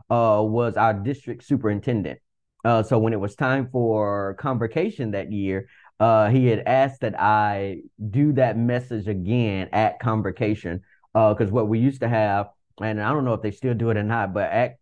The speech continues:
convocation, there was a fine arts, uh, portion of convocation. And I got to preach during the fine arts section <laughs> of convocation that year, the message, "The Clock is Ticking." Uh,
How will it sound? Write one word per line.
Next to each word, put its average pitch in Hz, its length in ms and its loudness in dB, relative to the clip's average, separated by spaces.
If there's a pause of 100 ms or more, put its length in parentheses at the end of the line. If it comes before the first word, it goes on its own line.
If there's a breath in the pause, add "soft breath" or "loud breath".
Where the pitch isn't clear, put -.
convocation, 107 640 -4
there 107 160 0
was 101 140 -2
a 98 80 -2
fine 117 340 -2
arts, 98 500 -2 (160)
uh, 80 440 -6 (1080)
portion 127 460 0 (260 loud breath)
of 127 160 4
convocation. 107 720 0 (300 soft breath)
And 110 560 2
I 110 160 2
got 120 320 0
to 117 80 0
preach 120 560 -4
during 117 280 0
the 107 60 -2
fine 113 320 0
arts 104 320 0
section 110 380 -4
<laughs> 123 220 0
of 123 160 -2
convocation 127 640 0
that 101 120 -4
year, 104 220 0
the 104 120 -2
message, 110 420 -2
"The 110 80 -4
Clock 104 320 0
is 95 140 -8
Ticking." 90 400 -8 (460 soft breath)
Uh, 113 720 4